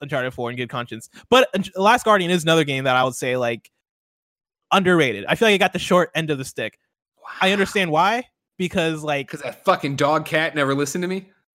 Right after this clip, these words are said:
Speaker 1: But, like, that's part of the design. It's
Speaker 2: Fuck
Speaker 1: supposed to
Speaker 2: off.
Speaker 1: feel
Speaker 2: Don't
Speaker 1: like it's
Speaker 2: try,
Speaker 1: alive.
Speaker 2: don't
Speaker 1: Just
Speaker 2: try to
Speaker 1: how, how
Speaker 2: defend
Speaker 1: often
Speaker 2: this
Speaker 1: does
Speaker 2: like
Speaker 1: Portillo
Speaker 2: fucking Lair fans. Lair
Speaker 1: How often
Speaker 2: fans.
Speaker 1: does Portillo listen
Speaker 2: Why
Speaker 1: to
Speaker 2: would
Speaker 1: you?
Speaker 2: it, why would a dinosaur?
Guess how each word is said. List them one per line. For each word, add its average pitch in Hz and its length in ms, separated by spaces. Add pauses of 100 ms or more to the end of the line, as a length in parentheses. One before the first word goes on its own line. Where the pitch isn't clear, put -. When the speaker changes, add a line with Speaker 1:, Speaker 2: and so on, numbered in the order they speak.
(440)
Speaker 1:
But, 254 160
like, 233 220
that's 214 160
part 208 320
of 196 60
the 185 80
design. 160 640
It's - 100
Speaker 2:
Fuck 180 220
Speaker 1:
supposed - 180
to 131 60
Speaker 2:
off. 123 100
Speaker 1:
feel 196 120
Speaker 2:
Don't 226 40
Speaker 1:
like 254 100
it's - 80
Speaker 2:
try, 254 120
Speaker 1:
alive. 170 320
Speaker 2:
don't 277 180
Speaker 1:
Just 277 140
Speaker 2:
try 320 100
to - 20
Speaker 1:
how, 285 40
how 320 60
Speaker 2:
defend 330 240
Speaker 1:
often 359 120
Speaker 2:
this 453 120
Speaker 1:
does 370 60
Speaker 2:
like 214 100
Speaker 1:
Portillo 277 280
Speaker 2:
fucking 233 240
Lair 185 280
fans. 123 520
Lair 175 300
Speaker 1:
How 277 160
often 339 140
Speaker 2:
fans. 330 120
Speaker 1:
does 269 100
Portillo 285 420
listen 202 220
Speaker 2:
Why 370 120
Speaker 1:
to 415 40
Speaker 2:
would 427 100
Speaker 1:
you? 415 80
Speaker 2:
it, - 80
why 330 180
would 381 120
a 370 60
dinosaur? 381 420